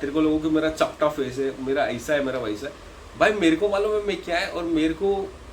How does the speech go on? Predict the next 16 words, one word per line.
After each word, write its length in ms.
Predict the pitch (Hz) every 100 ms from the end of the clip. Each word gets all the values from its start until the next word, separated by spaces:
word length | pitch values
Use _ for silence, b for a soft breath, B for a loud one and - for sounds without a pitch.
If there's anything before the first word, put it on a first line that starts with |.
| -
मला 280 | 143 147 190
ना 140 | 233
भाई 200 | 233 190
Instagram-वरती 800 | 196 147 - 196 190 190 190 196
ना 100 | 202
जाम, 600 | 196 - - 151 175 147
जाम 420 | 143 160 196 180 156
मुलांचे 380 | 156 175 196
आणि 100 | 202
मुलींचे 380 | 196 165 175 185
खूप 260 | 196 226 233
मेसेज 220 | 202 165 165
येतात 160 | 160
माझ्या 200 | 151 139
पर्सनॅलिटी 600 | 143 117 107 127 123 123
रिलेटेड. 340 | 110 104 95